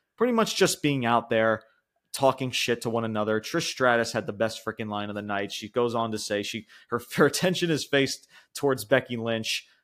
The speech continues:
Um, Zelina Vega said some words in exchange with, uh, with, with Zoe Starks, um, at times as well. Um, but Trish Stratus goes on to say, like, "I can't call you a little girl," 'cause Trish Stratus referenced everybody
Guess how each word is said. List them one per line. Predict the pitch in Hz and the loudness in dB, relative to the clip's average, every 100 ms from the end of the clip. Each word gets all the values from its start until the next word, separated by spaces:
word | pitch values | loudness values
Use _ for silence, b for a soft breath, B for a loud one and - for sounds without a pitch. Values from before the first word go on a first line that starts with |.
| b | b
Um, | - 117 120 | 2 4 4
Zelina | - 180 185 | 0 2 2
Vega | 135 143 139 | 4 4 2
said | - 127 | 2 -2
some | - 123 117 | 0 -4 0
words | 117 117 110 | 2 2 0
in | 117 | -4
exchange | 107 - - 113 107 | -8 -8 -6 -6 -4
with, | 113 107 110 | -6 -4 0
uh, | 107 107 | 2 2
with, | 110 - - | -2 -8 -10
with | 117 | -10
Zoe | - 123 110 | -4 -2 0
Starks, | 107 - 104 104 104 - - b b - | -2 -2 0 0 -2 -6 -6 b b -2
um, | 120 110 | 0 2
at | 104 - | -2 -4
times | 101 101 104 | -4 -4 -6
as | 101 | -8
well. | 101 98 101 95 - b b _ _ | -2 2 2 0 -6 b b _ _
Um, | 113 107 104 98 95 92 - | 0 2 2 0 -2 -6 -4
but | 123 117 | -2 -2
Trish | - 165 - | 0 0 0
Stratus | - 151 135 131 | 2 2 2 0
goes | 139 127 | 0 0
on | 123 117 | 0 -2
to | |
say, | - 117 110 | -2 0 2
like, | 107 | 0
"I | 113 | -2
can't | 120 208 220 214 | -4 -6 -8 -6
call | 165 165 | -2 0
you | 156 135 | 0 -2
a | |
little | 120 131 123 107 | -2 -2 -2 -2
girl," | 123 117 104 107 | 2 2 2 0
'cause | 123 - | -4 -4
Trish | 151 - | -2 -2
Stratus | - 127 123 120 | 2 2 2 2
referenced | 127 120 123 113 | 0 0 -2 -2
everybody | 113 110 104 110 110 | -2 -2 -2 0 -2